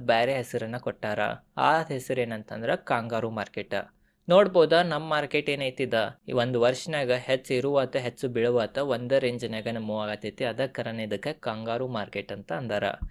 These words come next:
ಸೆನ್ಸೆಕ್ಸ್ ನೋಡ್ಬೋದ್ ನೀವು, ಒಂದ್ ವರ್ಷನ್ಯಾಗ ಜೀರೋ ಪಾಯಿಂಟ್ ಟೂ ಸೆವೆನ್ ಪರ್ಸೆಂಟೇಜ್ ರಿಟರ್ನ್ ಕೊಟ್ಟೈತಿ.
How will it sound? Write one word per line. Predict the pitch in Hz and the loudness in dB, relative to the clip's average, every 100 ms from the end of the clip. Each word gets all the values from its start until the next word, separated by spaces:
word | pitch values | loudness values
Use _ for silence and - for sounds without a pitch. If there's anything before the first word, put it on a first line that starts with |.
| - - - | -14 -20 -2
ಸೆನ್ಸೆಕ್ಸ್ | 156 143 202 214 202 | -2 2 0 0 2
ನೋಡ್ಬೋದ್ | 185 185 165 147 | 0 0 -2 -2
ನೀವು, | 127 151 156 | 0 2 4
ಒಂದ್ | 131 160 | 2 2
ವರ್ಷನ್ಯಾಗ | 147 131 139 120 131 | -2 -2 -6 0 0
ಜೀರೋ | 127 123 127 | 2 2 0
ಪಾಯಿಂಟ್ | 131 151 151 | 0 -4 -6
ಟೂ | - 139 | -6 -4
ಸೆವೆನ್ | 139 127 | -6 -6
ಪರ್ಸೆಂಟೇಜ್ | 127 117 117 117 113 | -6 -6 -4 -4 -2
ರಿಟರ್ನ್ | 107 107 107 | -4 -4 -4
ಕೊಟ್ಟೈತಿ. | 101 104 101 160 | -4 -4 -2 -2